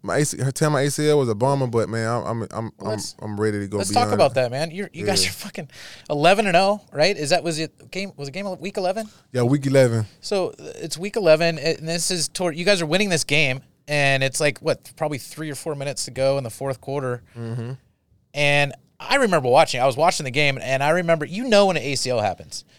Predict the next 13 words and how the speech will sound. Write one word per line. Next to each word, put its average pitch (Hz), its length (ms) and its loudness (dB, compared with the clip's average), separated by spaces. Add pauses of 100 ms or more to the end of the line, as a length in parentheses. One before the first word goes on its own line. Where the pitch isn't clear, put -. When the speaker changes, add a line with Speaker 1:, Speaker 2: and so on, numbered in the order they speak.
(100)
Speaker 2:
It's - 220 0
not 240 240 -2
that 180 100 -2
you're 170 160 -2
writhing 147 400 4
in 98 120 -10
pain. 127 500 -12
It's, 143 280 -2
it's 147 200 -4
the 151 120 -2
way 175 380 4
that 180 220 0
you're, 131 220 -6